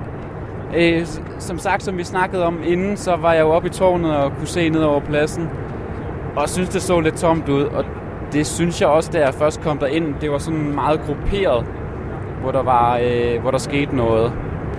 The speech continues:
Øh, og så vil jeg sige, så gik jeg nok ikke rundt og kiggede på de ting, der var. Jeg, øh, stødte på, øh, Dorte og Made, og så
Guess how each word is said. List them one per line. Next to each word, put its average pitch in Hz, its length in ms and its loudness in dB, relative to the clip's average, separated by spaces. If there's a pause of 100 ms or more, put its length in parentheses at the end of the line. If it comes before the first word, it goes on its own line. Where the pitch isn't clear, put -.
(220)
Øh, 139 240 2
og 139 80 4
så 160 100 -2
vil 160 60 2
jeg 160 80 4
sige, 156 220 -2
så 147 140 0 (180)
gik 160 180 0
jeg 156 80 6
nok 143 200 2
ikke 156 160 0
rundt 165 180 4
og 139 140 -2
kiggede 160 380 0
på 143 100 -2
de 135 100 -4
ting, 139 320 0
der 135 80 4
var. 131 240 2 (200)
Jeg, 135 380 2
øh, 139 60 0
stødte 143 360 0
på, 165 340 6
øh, 127 540 2 (720)
Dorte 151 260 6
og 156 80 6
Made, 143 380 6
og 143 80 6
så 143 180 0